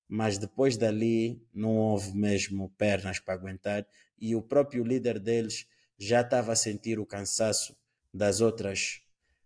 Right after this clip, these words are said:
das outras equipas. Por isso, venho por este meio exaltar, ahm, mais uma vez LeBron James e a sua grande corrida em dois mil e dezoito, porque fazer o que ele fez em dois mil e dezoito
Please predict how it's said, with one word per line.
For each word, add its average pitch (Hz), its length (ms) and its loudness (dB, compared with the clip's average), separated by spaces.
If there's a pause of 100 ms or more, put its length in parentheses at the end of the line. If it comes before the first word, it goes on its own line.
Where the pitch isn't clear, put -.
das 101 280 0
outras 110 360 2
equipas. 101 380 -6
Por 143 220 2
isso, 156 360 4 (380)
venho 135 260 2
por 123 180 0
este 135 240 0
meio 123 540 0
exaltar, 113 840 2 (340)
ahm, 107 440 -6
mais 135 380 4
uma 131 220 2
vez 120 500 0
LeBron 113 500 2
James 120 540 2 (320)
e 110 120 -2
a 123 80 2
sua 135 280 2
grande 131 360 2
corrida 113 580 0
em 113 160 0
dois 127 240 2
mil 127 200 4
e 113 100 4
dezoito, 113 520 2 (380)
porque 110 340 -2
fazer 127 400 4
o 143 60 2
que - 100 -4
ele 135 100 2
fez 123 260 0
em 107 100 -2
dois 120 180 0
mil 117 180 0
e 104 80 0
dezoito 107 460 2